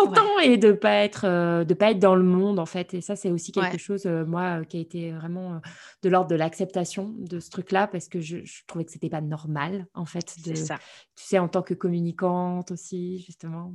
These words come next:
Speaker 1: de
Speaker 2: Ouais.
Speaker 1: pas être tout le temps là, euh, mais en fait, pour moi, c'est juste, euh,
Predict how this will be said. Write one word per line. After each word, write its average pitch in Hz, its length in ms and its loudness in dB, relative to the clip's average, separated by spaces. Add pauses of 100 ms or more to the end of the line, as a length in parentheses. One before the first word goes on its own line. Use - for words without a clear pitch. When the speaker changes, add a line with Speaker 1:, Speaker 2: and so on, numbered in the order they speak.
Speaker 1:
de 165 60 -20 (560)
Speaker 2:
Ouais. 170 260 -8
Speaker 1:
pas 196 120 2
être 190 140 -2
tout 220 100 -4
le 208 80 -6
temps 190 200 -2
là, 214 560 8
euh, 175 480 4
mais 160 120 -2
en 160 60 -6
fait, 190 180 -8
pour 165 100 -4
moi, 165 200 -2
c'est 156 280 -10
juste, 156 300 -14
euh, 156 160 -10